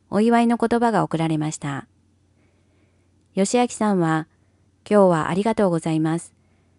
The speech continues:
体や気持ちをちゃんとして、一日でも長生きできるように頑張ります」と、元気に挨拶しました。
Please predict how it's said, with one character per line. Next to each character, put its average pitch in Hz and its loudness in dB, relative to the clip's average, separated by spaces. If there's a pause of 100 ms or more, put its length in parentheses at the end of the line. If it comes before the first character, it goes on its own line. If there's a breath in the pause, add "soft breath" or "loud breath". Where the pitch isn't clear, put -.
(140)
体 190 2
や 196 0
気 185 -4
持 190 0
ち - -2
を 180 0
ち - -6
ゃ 185 0
ん 185 -4
と 185 -4
し - -8
て、 165 -4 (360)
一 208 -2
日 240 0
で 233 2
も 175 2
長 170 0
生 220 -2
き 202 -6
で 175 -4
き 202 -6
る 196 0
よ 190 0
う 180 0
に 147 -2
頑 165 -2
張 165 -2
り 165 0
ま 160 -2
す」 - -16 (260)
と、 151 -4 (480)
元 226 0
気 214 -2
に 160 2
挨 190 0
拶 180 -6
し - -8
ま 151 -4
し - -10
た。 139 -8